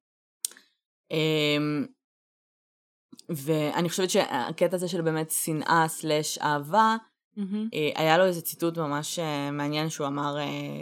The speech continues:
Speaker 1: "כשאני רואה אישה ברחוב, או כשאני רואה ילדה ברחוב או משהו, אה, מצד אחד אני מאוד רוצה לשבת איתה לקפה, מאוד רוצה לדבר איתה, אה,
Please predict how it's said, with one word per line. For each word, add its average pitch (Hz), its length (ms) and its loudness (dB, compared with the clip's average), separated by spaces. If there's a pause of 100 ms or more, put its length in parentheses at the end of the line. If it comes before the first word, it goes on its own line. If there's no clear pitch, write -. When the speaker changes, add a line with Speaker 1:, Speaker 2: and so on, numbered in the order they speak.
Speaker 1:
"כשאני 139 280 -4
רואה 165 160 2
אישה 165 380 4
ברחוב, 175 420 0
או 143 60 -8
כשאני 143 200 -6
רואה 147 140 -2
ילדה 147 300 0
ברחוב 165 440 -4
או 151 60 -6
משהו, 196 380 -4 (800)
אה, 147 300 0 (100)
מצד 185 320 4
אחד 190 220 4
אני 180 140 2
מאוד 156 320 6
רוצה 170 220 2
לשבת 147 400 -2
איתה 156 200 -4
לקפה, 143 480 -2
מאוד 156 180 0
רוצה 165 220 -2
לדבר 147 460 -2
איתה, 165 300 -2 (600)
אה, 143 220 -4